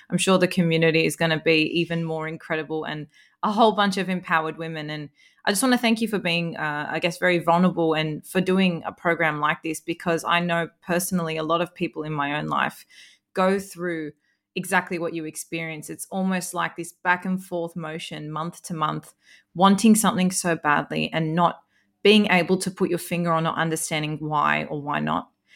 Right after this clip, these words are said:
And so I think working with a community that's supportive is not only so incredible, but,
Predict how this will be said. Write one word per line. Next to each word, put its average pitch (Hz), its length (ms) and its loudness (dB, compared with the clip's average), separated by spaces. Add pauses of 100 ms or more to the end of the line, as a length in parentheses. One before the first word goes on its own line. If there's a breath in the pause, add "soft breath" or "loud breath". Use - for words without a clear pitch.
(160 soft breath)
And 185 160 2
so 180 160 4
I 170 80 6
think 202 420 -2 (960 soft breath)
working 190 480 4
with 196 100 4
a 190 60 2
community 185 640 4
that's 175 440 0
supportive 185 720 2
is 185 160 2
not 170 220 2
only 165 240 2
so 160 240 0
incredible, 156 760 -2
but, - 280 4